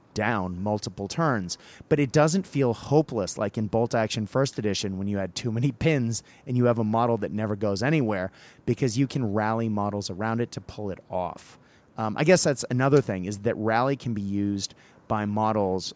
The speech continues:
um, to remove pins from, you know, models that are next to them. You can help a mate. It isn't like you're just trying to rally yourself.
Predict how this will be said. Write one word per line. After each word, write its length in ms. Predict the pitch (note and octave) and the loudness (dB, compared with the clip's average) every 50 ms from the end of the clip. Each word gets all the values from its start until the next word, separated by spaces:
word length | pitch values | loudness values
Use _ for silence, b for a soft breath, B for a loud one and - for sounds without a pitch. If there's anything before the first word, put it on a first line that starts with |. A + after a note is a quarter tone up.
| _ - | _ -8
um, 240 | A2 G2 F#2+ F#2 F2+ - | -6 -6 -6 -6 -8 -8
to 160 | - - B2 | -6 -6 -4
remove 500 | G#2+ A2 A2 G#2+ A2 A#2+ B2 A#2 - - | -2 0 0 2 4 4 2 2 0 -6
pins 340 | - A#2 G2+ G2 G2+ G2 - | -6 -4 -4 -4 -6 -6 -8
from, 500 | - - - G#2+ G2 F#2+ F#2+ F#2 F#2+ - _ _ _ _ _ - _ - | -10 -6 -2 -2 0 0 0 -4 -6 -8 _ _ _ _ _ -20 _ -4
you 100 | B2+ A#2+ | -2 -2
know, 100 | G#2+ F#2+ | -2 0
models 460 | D2+ G2 G2+ F#2+ G2 G2 F#2+ F#2+ - - A#2 | -2 -2 -2 -2 0 -2 -2 -4 -6 -8 -6
that 100 | G#2 G2+ | -4 -4
are 80 | G#2 G2 | -2 -2
next 520 | F#2+ G2+ A2+ A2+ A#2+ B2+ - - - - | -2 0 0 0 0 0 -2 -4 -4 -2
to 80 | - G2+ | -4 -6
them. 160 | E2 D#2+ E2+ | -6 -6 -6
You 100 | F#2 G2 | -6 -6
can 140 | G2+ - G2 | -4 -4 -6
help 400 | F#2 - - - C#3 C#3 - - | -6 -6 -2 0 0 0 2 0
a 60 | G#2 | -4
mate. 360 | F2+ F#2+ B2 C3 A2+ E2+ - _ - | -2 -2 -2 0 -2 -2 -4 _ -12
It 220 | - A2+ A#2 A#2 | -6 -4 -2 0
isn't 260 | B2+ B2 A#2+ A#2+ - - | 0 0 0 -2 -4 -4
like 220 | - G#2+ G2+ - | -4 -4 -4 -4
you're 80 | A2 A2 | -4 -4
just 380 | G2 G#2+ G#2 F#2+ - - - - _ _ _ _ _ _ _ - | -2 -2 -4 -4 -6 -12 -14 -20 _ _ _ _ _ _ _ -6
trying 220 | - B2+ A#2+ A#2 | -4 -2 -2 -2
to 60 | G#2+ G2 | -2 -2
rally 360 | F#2+ G2+ G2+ G#2 G#2 G2 G2 | 0 0 0 0 -2 -2 -4
yourself. 640 | F#2+ F2+ F2+ - - - - C3 F#2+ E2 - - | -6 -8 -8 -6 -4 -2 0 0 0 -2 -6 -14